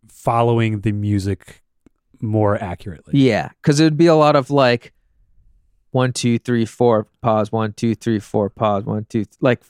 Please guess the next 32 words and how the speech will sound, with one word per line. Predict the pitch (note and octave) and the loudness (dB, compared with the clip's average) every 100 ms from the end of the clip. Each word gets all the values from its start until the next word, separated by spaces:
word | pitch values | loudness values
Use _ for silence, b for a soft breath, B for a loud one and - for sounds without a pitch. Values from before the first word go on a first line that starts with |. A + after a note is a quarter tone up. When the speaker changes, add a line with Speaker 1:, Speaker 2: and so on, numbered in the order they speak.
| _ - | _ 0
Speaker 2:
it, | C#3 - | 2 2
the | C#3 C#3+ | 2 4
way | D#3+ E3+ D#3+ | 6 4 4
they | D3+ C#3+ | 4 4
do | B2+ B2 C#3 | 2 0 2
it, | C#3+ - C3+ | 2 2 0
like, | B2 A2+ - _ | 0 0 -8 _
uh, | D2 E2 E2 - | -6 -4 -4 -4
it's, | C#3+ - D3+ - _ _ _ - - | -4 -6 -14 -20 _ _ _ -20 -4
the | C#3+ | -2
chart | C#3+ - - D#3+ F#3+ - | -2 -2 2 2 2 0
is | C3+ B2+ - D3+ - | -2 -2 -12 -18 -10
literally | B2+ C3 C#3 C3 | -2 2 2 2
the, | B2+ A2+ A2 - _ - C3 - | 0 -2 -8 -8 _ -4 -2 0
what | A#2+ A#2 | -2 -2
you | B2 | -2
call, | - A#2 A2+ | 2 2 2
like, | A2 - | -2 -2
the | G#2 G2+ E2+ | -2 -2 -4
chart | - - A#2+ - | -4 -2 -2 -2
of | A2+ | -4
the | A2 - | -6 -4
arrows, | G2 G#2 A2+ B2 - b b b b | -2 0 0 -2 -6 b b b b
but | - C3 | -2 0
they | C3+ | 2
call | D3+ C#3 | 4 2
'em | B2+ | 2
streams, | - - B2 A#2+ B2 A2+ | -4 -4 -2 -2 -2 -4
where | A#2 A#2+ | 0 0
you'll | A2 A2+ | 2 0
do, | A2+ B2 A#2 | 0 0 0
like, | G#2+ G#2 - | 0 -2 -2